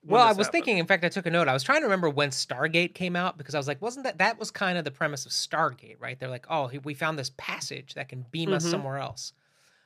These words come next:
Speaker 2: Uh, so the idea of that in a Star Trek universe is awesome because that's a lot of, uh, opportunity to, uh, zip zop across the galax-, or across the universe. Uh, and, and my thoughts actually were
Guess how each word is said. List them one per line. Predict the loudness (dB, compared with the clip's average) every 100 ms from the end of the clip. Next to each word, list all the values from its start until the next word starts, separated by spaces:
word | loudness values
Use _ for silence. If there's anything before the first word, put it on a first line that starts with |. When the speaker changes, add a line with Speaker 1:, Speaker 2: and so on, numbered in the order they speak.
| _
Speaker 2:
Uh, | -2 0
so | 0 4 4 4 0 -6 _
the | 2 4
idea | 4 2 2
of | 2
that | 2 0 -2
in | -6
a |
Star | -4 2 2
Trek | 2 -2 -2 _ _
universe | -6 -4 0 0 0
is | -4 -6 0
awesome | 0 0 -8 -10
because | -8 -2 -2 -2 -6 -8 -10 -12
that's | -6
a | -2
lot | 2 2 2
of, | 0 0
uh, | 0 0 -2 -6
opportunity | -6 -6 -6 -4 -4 -6
to, | -6 -6 -6 -8 _ _ _ _ _ _ _ _ _ _ -8
uh, | -6 -6
zip | -6 -6 -6
zop | 2 4 2 _ _ -12
across | -6 -2 -2
the | 0
galax-, | 0 0 0 -4
or | -4 -4
across | -2 -4 -4
the | -6
universe. | -6 -6 -8 -12 -18 _ _ _ _ _ _ _ -20 -4
Uh, | 0 2 0 -4 _ _ _ 0
and, | 4 4 0 -4
and | 0 0 0 2
my | 4
thoughts | 6 6 6
actually | 4 4 -2
were | 0 0